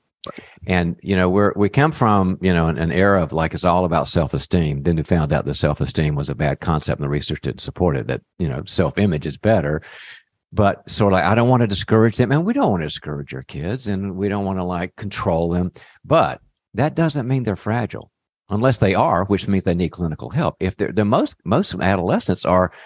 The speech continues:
Speaker 2: they've got feelings, but they're also resilient. And so you gotta trust the resilience and say, "I'm your dad, I'm your mom, I love you to p-, pieces, I would do anything for you, but I got some hard things to say right now, and we're gonna sit down and talk about 'em."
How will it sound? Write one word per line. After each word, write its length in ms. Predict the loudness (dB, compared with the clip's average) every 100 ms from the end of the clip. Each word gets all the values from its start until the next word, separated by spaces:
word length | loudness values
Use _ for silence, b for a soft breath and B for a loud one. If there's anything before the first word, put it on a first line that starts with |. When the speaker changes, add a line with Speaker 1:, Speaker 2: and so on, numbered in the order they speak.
| B B B _
Speaker 2:
they've 120 | -2
got 200 | 0 -2
feelings, 640 | -2 0 2 2 0 -4 -6
but 160 | -2 -2
they're 80 | 0
also 320 | 0 0 0
resilient. 640 | 0 0 2 0 0 -4 -2
And 100 | -4
so 120 | 0 0
you 100 | 2
gotta 180 | 0
trust 340 | 0 0 -2 0
the 60 |
resilience 600 | 0 2 2 0 0 -4
and 100 | -6
say, 260 | 0 2 0 -2 _
"I'm 300 | 0 2 4
your 120 | 2
dad, 460 | 4 4 4 2 2
I'm 220 | 0 0
your 120 | 0
mom, 320 | 0 0 0 -2
I 80 | -4
love 400 | -2 0 0 2
you 220 | -2 -4 _
to 120 | -10
p-, 140 | -8 -4
pieces, 360 | -2 -2 -2
I 120 | 0 0
would 300 | 0 -2 -2
do 160 | 0
anything 380 | 2 2 2 -2
for 260 | 0 2 4
you, 140 | 0 B 0
but 100 | 2
I 60 |
got 160 | 2 2
some 160 | 0 2
hard 240 | 2 2
things 200 | 0 0
to 100 | -2
say 180 | 2 4
right 260 | 4 2
now, 280 | -2 -4 -6 -14 _ -2
and 100 | 2
we're 120 | 2
gonna 160 | 2 2
sit 200 | 2 2
down 160 | 0
and 80 | 2
talk 240 | 0 0
about 280 | 0 -2 -4
'em." 100 | -6